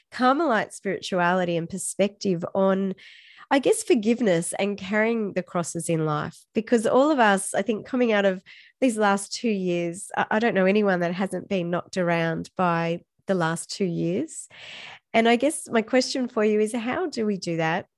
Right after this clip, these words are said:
with, the, I guess, the Carmelite spin perspective? Because I think there is a real gift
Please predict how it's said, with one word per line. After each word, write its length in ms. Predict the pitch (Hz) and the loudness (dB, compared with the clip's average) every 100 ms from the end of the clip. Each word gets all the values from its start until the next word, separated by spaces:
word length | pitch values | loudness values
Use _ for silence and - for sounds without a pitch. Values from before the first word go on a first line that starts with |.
| _ | _
with, 140 | 220 214 | -4 0
the, 140 | - | 2
I 60 | 214 | 2
guess, 260 | 202 202 - | 0 -2 -10
the 80 | - | -8
Carmelite 640 | 196 202 202 180 160 - | -2 2 2 2 0 -2
spin 460 | - - 180 160 151 | -10 -4 -2 -2 -4
perspective? 760 | 180 - 185 190 - 156 160 | -6 -2 -2 -2 -2 -4 0
Because 300 | 202 202 226 | -2 0 2
I 80 | 240 | 2
think 320 | 247 277 311 | 2 -4 0
there 180 | 311 269 | 2 4
is 160 | 226 | 2
a 80 | 196 | 0
real 220 | 185 190 | -2 -2
gift 500 | 185 - 202 - - | -2 -4 -4 -6 -18